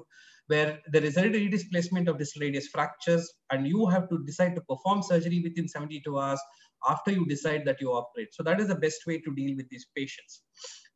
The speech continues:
Uh, coming to the implants itself, the K Ys, uh, the operative treatment itself came in only after Lister established the antisepsis concepts. Until then, people were scared to do any kind of, uh, surgeries.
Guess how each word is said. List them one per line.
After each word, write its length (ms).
Uh, 300
coming 260
to 100
the 140
implants 540
itself, 440
the 80
K 220
Ys, 400
uh, 160
the 140
operative 560
treatment 360
itself 300
came 220
in 80
only 300
after 360
Lister 520
established 640
the 120
antisepsis 720
concepts. 680
Until 240
then, 200
people 240
were 120
scared 420
to 120
do 140
any 260
kind 240
of, 200
uh, 300
surgeries. 520